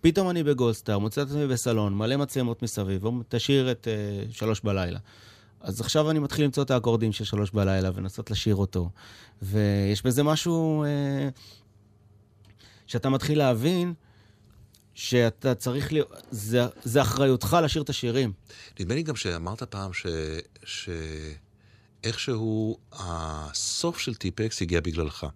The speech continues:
Speaker 2: בגלל שעשית הרבה טעויות שם, ב-, ב-, היה איזשהו, היו כמה שנים שעשית הרבה טעויות.
Speaker 1: אני חושב שגם ישראל מאוד מאוד השתנתה. כאילו,
Speaker 2: מהמם.
Speaker 1: טיפקס מייצגת תקופה של רב תרבותיות בתוך הישראליות.
Speaker 2: מהמם.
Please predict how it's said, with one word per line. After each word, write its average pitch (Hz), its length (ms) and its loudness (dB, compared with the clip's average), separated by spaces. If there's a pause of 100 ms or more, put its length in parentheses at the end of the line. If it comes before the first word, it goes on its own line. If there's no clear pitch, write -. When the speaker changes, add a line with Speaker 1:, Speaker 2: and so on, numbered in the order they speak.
(140)
Speaker 2:
בגלל 87 140 0
שעשית 92 300 -6
הרבה 90 180 2
טעויות 82 420 0
שם, 73 180 -6
ב-, 78 60 -4 (140)
ב-, 76 120 -4 (320)
היה 95 80 0
איזשהו, 107 260 -2
היו 110 180 -2
כמה 117 180 0
שנים 117 320 4
שעשית 98 300 -4
הרבה 85 180 0
טעויות. 73 500 -6 (1800)
Speaker 1:
אני 123 120 -2
חושב 175 140 -4
שגם 180 300 0
ישראל 135 340 2
מאוד 127 200 2
מאוד 113 200 0
השתנתה. 104 500 -2 (400)
כאילו, 104 560 0
Speaker 2:
מהמם. 90 280 0 (300)
Speaker 1:
טיפקס 156 340 0
מייצגת 139 460 2
תקופה 135 380 -2
של 135 120 0
רב 139 180 2
תרבותיות 120 580 0
בתוך 113 300 -2
הישראליות. 101 540 -2 (140)
Speaker 2:
מהמם. 85 120 -10